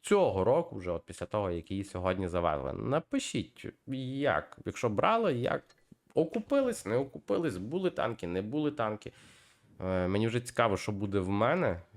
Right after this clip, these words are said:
Е, дуже схоже на те, що в дійсності не буде жодного танку. Ну, типу, от Рау Панзер, це був один з тих танків, які ти натискаєш,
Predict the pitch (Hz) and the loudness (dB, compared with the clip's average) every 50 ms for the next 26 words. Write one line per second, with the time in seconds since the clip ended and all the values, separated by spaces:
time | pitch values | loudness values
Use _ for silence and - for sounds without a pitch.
0 | - - 90 87 87 87 85 82 65 87 92 110 113 131 127 - - 123 120 117 | -8 -6 -4 -4 -4 -4 -4 -6 -6 -6 -6 -6 -4 -6 -6 -4 -2 0 0 0
1 | 117 110 107 - 120 120 - - 98 95 113 120 - 139 123 - - 107 101 98 | 0 0 0 0 -2 -2 -2 -6 -8 -6 -6 -6 -4 -6 -6 -4 -2 -2 -2 -2
2 | 95 110 117 107 104 95 110 113 110 107 104 101 104 98 92 85 95 107 107 - | 0 0 0 0 2 2 2 2 2 0 0 2 0 0 0 2 2 0 0 2
3 | - 135 - 131 123 - - - - - - - - - 120 120 - 151 180 175 | 0 -2 0 0 -2 -4 -6 -20 -20 -20 -20 -8 -2 0 2 4 4 4 4 2
4 | 160 - 165 156 131 110 101 - - 123 123 139 131 127 165 165 - - - 123 | 4 4 2 4 4 2 0 0 -2 -2 0 0 2 2 2 0 0 -2 -6 -6
5 | - - 214 247 240 247 180 156 143 - - 151 - - - - 117 135 139 - | -2 0 0 0 0 -2 -4 -8 -6 -6 -8 -8 -4 -4 -2 0 2 2 2 0
6 | 185 - - - 247 254 247 247 240 - | -2 -2 0 0 2 2 2 0 -2 -6